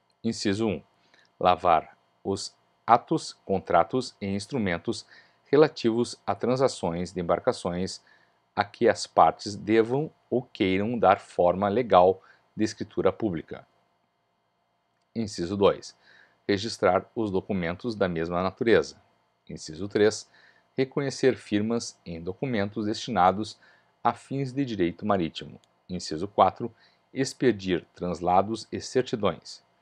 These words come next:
Artigo onze. Aos tabeliãs de protesto de título compete privativamente. Inciso um,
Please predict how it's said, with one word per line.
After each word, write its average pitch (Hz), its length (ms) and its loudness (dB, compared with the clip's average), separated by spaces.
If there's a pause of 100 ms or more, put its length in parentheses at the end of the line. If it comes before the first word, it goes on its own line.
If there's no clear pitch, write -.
(560)
Artigo 131 400 -2
onze. 82 400 -2 (380)
Aos 127 280 2
tabeliãs 98 760 0 (1200)
de 95 120 -4
protesto 113 680 2 (100)
de 92 140 -6
título 135 400 -6
compete 113 640 -2
privativamente. 123 960 -2 (1500)
Inciso 120 320 -6
um, 104 200 -6